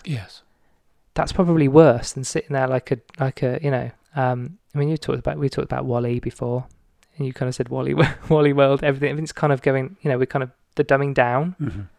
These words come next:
Speaker 2: The T V is properly dumbing down, isn't it?
Speaker 1: Mm.
Speaker 2: It's just, it's making us all just sitting there like zombies,
Speaker 1: Mm.
Speaker 2: just soaking up whatever's been thrown at us. If it makes us eat more, drink more, consume more, it, it literally is Wall-E coming true, isn't it?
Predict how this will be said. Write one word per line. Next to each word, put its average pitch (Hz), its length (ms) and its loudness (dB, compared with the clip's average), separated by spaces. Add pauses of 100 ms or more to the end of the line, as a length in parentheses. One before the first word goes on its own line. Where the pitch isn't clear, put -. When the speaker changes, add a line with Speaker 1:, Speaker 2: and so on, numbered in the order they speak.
(280)
Speaker 2:
The 147 60 -18
T 175 180 -6
V 147 120 -2
is 127 100 -2
properly 160 320 -6
dumbing 123 300 -4
down, 120 240 -8
isn't 160 200 -4
it? 180 160 -10 (240)
Speaker 1:
Mm. 127 100 -4
Speaker 2:
It's - 100 -10
just, - 160 -10
it's - 180 -12
making 143 320 -2
us 127 120 -6
all 123 120 -4
just 123 180 -10
sitting 143 240 -4
there 123 180 -4
like 123 220 -4
zombies, 127 560 0 (340)
Speaker 1:
Mm. 113 140 -6 (460)
Speaker 2:
just - 180 -10
soaking 131 300 -4
up 127 100 -10
whatever's 127 360 -4
been 120 180 -10
thrown 139 300 -2
at 135 120 -8
us. 123 220 -10
If 123 80 -8
it 139 100 -2
makes 131 280 -4
us 127 100 -6
eat 143 180 -4
more, 131 280 -4 (100)
drink 127 280 -4
more, 123 320 -4
consume 131 420 -6
more, 123 280 -4 (920)
it, 143 220 0
it 160 180 -6
literally 143 520 4
is 131 120 2
Wall-E 135 300 2
coming 123 300 -6
true, 135 240 0
isn't 131 160 -2
it? 117 120 -10